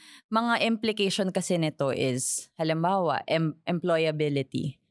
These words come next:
Kung may bias ka against darker skinned people, di ba meron tayong mga ads sa trabaho na kailangan, uh, presentable. Pero paano yung hiring manager?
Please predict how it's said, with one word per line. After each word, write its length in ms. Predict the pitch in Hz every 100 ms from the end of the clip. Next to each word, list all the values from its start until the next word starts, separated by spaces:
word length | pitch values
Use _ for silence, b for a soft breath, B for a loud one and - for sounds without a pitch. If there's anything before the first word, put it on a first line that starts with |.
| - -
Kung 160 | 226
may 80 | 226
bias 560 | 208 196 190 190 185 -
ka 160 | 156 139
against 560 | 160 165 156 151 - - 165
darker 320 | 151 156 160
skinned 400 | - 151 147 -
people, 400 | 131 - 123 131
di 80 | 156
ba 160 | 175
meron 320 | 180 165 160
tayong 240 | 160 151 151
mga 240 | 151 147
ads 480 | 139 135 139 - - B B B
sa 160 | - 170
trabaho 560 | 170 170 156 147 151
na 240 | 143 131 131 B B
kailangan, 800 | 208 202 214 226 196 160 156 151
uh, 460 | - 156 151 147 143 _ _
presentable. 960 | 202 190 185 160 156 151 135 - - - _ -
Pero 240 | 247 254
paano 240 | 254 240
yung 240 | 233 220 214
hiring 480 | 180 180 170 165 165
manager? 640 | 151 156 160 151 131